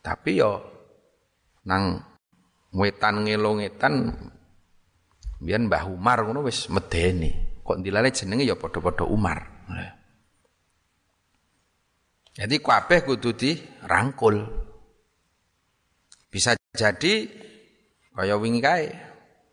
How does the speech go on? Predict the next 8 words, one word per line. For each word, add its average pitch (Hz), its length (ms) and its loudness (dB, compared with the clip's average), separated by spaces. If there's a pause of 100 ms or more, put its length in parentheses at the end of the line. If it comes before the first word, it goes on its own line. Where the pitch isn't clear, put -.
(800)
kenal 104 440 4
karo 101 440 0 (480)
Pak - 160 4
Lurah. - 960 -2 (960)
Bisa 104 300 2
jadi 175 640 -2
kenal 101 420 0
karo - 640 -2